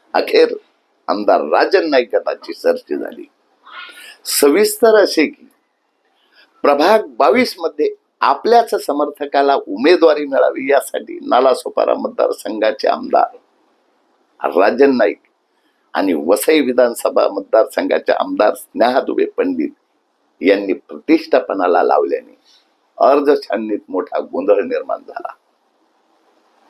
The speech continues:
या प्रतिष्ठेच्या लढाईत राजन नाईक गटाची सरशी होऊन अभय कक्कड यांची उमेदवारी पक्की झाली. या गोंधळात उमेदवारी अर्ज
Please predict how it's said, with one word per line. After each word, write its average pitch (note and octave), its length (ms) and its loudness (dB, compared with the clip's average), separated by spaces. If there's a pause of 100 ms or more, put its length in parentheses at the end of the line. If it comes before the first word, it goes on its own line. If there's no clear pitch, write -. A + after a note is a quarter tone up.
(720)
या C#3 340 4
प्रतिष्ठेच्या D3 840 -4
लढाईत B2 580 0
राजन C3 480 2
नाईक C#3 300 0
गटाची C3+ 400 0
सरशी - 500 -2
होऊन G#2 300 -2 (840)
अभय A#2 300 4
कक्कड B2 540 0 (140)
यांची A2+ 220 -4
उमेदवारी G#2+ 460 2 (260)
पक्की - 260 -4
झाली. - 1600 -6
या D#3+ 160 6
गोंधळात C#3+ 520 0 (300)
उमेदवारी G3+ 560 2
अर्ज E3+ 260 4